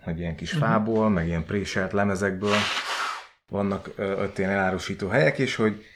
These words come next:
Speaker 1: hogy valahogy ehhez igazították.
Speaker 2: <laughs> Hát, ö, lehet, hogy ez része volt, bár, ha jól emlékszem, a Mátyás királyról külön előterjesztés is volt akkor. De lehet, hogy tényleg ez, ez benne van, de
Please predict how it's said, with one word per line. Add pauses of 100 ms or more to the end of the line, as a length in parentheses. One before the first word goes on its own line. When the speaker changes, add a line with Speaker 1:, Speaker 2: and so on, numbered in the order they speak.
(260)
Speaker 1:
hogy
valahogy
ehhez
igazították. (500)
Speaker 2:
<laughs> (420)
Hát,
ö,
lehet,
hogy
ez
része
volt,
bár, (100)
ha
jól
emlékszem,
a
Mátyás
királyról
külön
előterjesztés
is
volt
akkor. (640)
De
lehet,
hogy (140)
tényleg (140)
ez,
ez
benne
van,
de